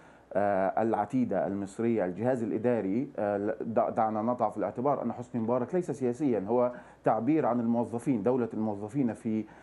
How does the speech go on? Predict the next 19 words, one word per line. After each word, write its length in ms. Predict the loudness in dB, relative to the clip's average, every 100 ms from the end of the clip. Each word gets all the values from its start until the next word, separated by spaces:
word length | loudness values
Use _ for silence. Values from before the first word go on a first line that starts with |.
| -18 -4
آه، 240 | 0 0
الدولة 300 | 0 0 0
المصرية، 480 | 0 -4 -4 0 2
وبالتالي 480 | 2 0 0 0 2
انتصرت 420 | 0 0 -2 -2
هذه 160 | -2 -2
الدولة. 340 | -2 0 0
هذا 140 | 0 0
أولا. 260 | 0 -4
ثانيا، 420 | 0 2 2 2
التوقيت 800 | 0 0 0 -2 0 2 2 0 -8 -20 -20 -20 -20 -20 -2
أعتقد 400 | 0 2 2 2
أنه 300 | 2 2 2
مهم 300 | 0 0 0
للغاية، 440 | 0 2 2 2 2
لأن 360 | 2 2 2 2 2 0
الحكومة 500 | 0 0 0 0 2
المصرية 440 | 0 -2 -2 0 2
اليوم، 480 | 2 0 0 -4